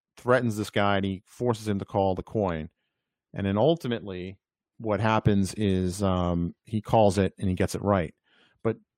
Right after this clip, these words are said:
the cinematography, the lighting, the tone, the music, all really paint the thing that this guy could die any second.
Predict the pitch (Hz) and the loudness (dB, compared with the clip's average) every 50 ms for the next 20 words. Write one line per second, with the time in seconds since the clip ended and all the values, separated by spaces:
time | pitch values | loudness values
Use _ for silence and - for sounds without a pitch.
0 | _ - - 107 - - 170 170 160 147 - - 147 143 131 120 113 - 120 110 | _ -8 -6 -4 2 4 4 6 6 4 4 4 2 4 2 0 -2 -2 -4 -2
1 | 104 107 104 107 120 127 127 113 107 104 98 95 - - 131 123 117 104 95 98 | -2 -2 -2 -2 -2 -2 -2 -2 -4 -6 -6 -8 -6 -4 -4 -2 -2 -4 -4 -4
2 | 98 110 123 127 110 107 101 - _ _ _ _ _ _ _ - 110 120 127 135 | -2 0 0 0 0 -2 -6 -6 _ _ _ _ _ _ _ -2 2 4 6 6
3 | 131 123 117 123 120 117 110 - - 127 117 110 - - 107 - 131 123 113 101 | 6 6 4 4 4 4 2 0 0 0 0 -2 -2 -6 -6 -2 -2 -2 -2 -2
4 | 92 98 117 - - 127 117 110 - - - 135 120 107 113 107 113 - - - | -2 -4 -6 -2 0 2 2 2 0 2 2 2 4 4 4 4 2 0 -4 -8
5 | _ _ _ _ _ _ _ _ _ _ _ _ _ _ _ _ _ _ - 120 | _ _ _ _ _ _ _ _ _ _ _ _ _ _ _ _ _ _ -4 -2
6 | 113 113 104 - 127 107 - - | 0 0 0 0 0 0 -2 -6